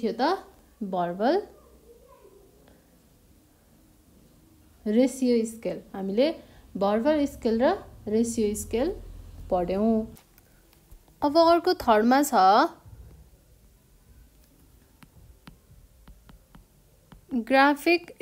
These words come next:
स्केल or बार स्केल। यो पनि त छ, होइन? अब यो भनेको चाहिँ के हो त? Graphic scale or bar scale भनेको चाहिँ यो चाहिँ directly, यसले चाहिँ के गर्छ?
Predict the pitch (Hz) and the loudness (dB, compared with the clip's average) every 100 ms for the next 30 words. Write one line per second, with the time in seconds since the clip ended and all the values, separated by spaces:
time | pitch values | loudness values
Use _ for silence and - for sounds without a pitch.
0 | 277 - - 254 277 415 - - _ _ | -4 -4 -2 2 2 2 -4 -16 _ _
1 | _ _ _ - _ _ 214 220 311 392 | _ _ _ -20 _ _ -2 0 0 -2
2 | - _ _ _ _ _ - 202 214 214 | -16 _ _ _ _ _ -14 -4 0 2
3 | 220 220 220 - - 170 175 - - _ | 2 0 -4 -8 -8 -10 -10 -18 -20 _
4 | _ _ _ - _ 214 208 220 269 285 | _ _ _ -20 _ -6 -2 0 0 0
5 | 277 269 269 - 202 262 320 - - - | 0 -2 -4 -6 -2 0 -2 -6 -20 -20
6 | - 226 262 294 349 269 202 208 247 254 | -16 -2 2 4 6 6 4 -2 -2 -2
7 | 262 - 247 330 - - - _ _ _ | 0 0 2 0 -2 -14 -20 _ _ _
8 | _ _ _ _ - - _ _ _ 220 | _ _ _ _ -20 -20 _ _ _ 2
9 | 254 285 311 302 - - - 285 269 262 | 4 4 -2 -4 -8 -10 -2 0 2 2
10 | 233 254 269 269 - 269 254 196 196 190 | 4 4 4 0 -2 -2 -2 -4 -6 -6
11 | 226 285 359 - _ _ _ _ _ - | -4 -2 -2 -6 _ _ _ _ _ -10
12 | 247 311 240 277 302 330 330 302 202 175 | 0 2 4 4 6 4 4 4 2 -2
13 | - _ _ _ _ 302 - _ _ - | -12 _ _ _ _ -20 -20 _ _ 0
14 | 262 277 285 262 277 269 | 2 2 -2 -2 0 2